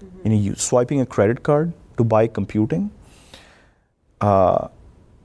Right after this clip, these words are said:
Speaker 2: and at the same time, when you look under the covers, Amazon has a lot of weaknesses.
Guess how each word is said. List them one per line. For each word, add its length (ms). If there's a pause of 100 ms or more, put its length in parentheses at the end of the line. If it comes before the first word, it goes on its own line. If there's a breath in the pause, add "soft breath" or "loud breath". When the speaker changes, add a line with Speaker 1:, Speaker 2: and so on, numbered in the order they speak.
(160)
Speaker 2:
and 320 (160)
at 80
the 80
same 280
time, 540
when 180
you 60
look 320
under 260
the 120
covers, 680 (500)
Amazon 360
has 100
a 40
lot 140
of 100
weaknesses. 600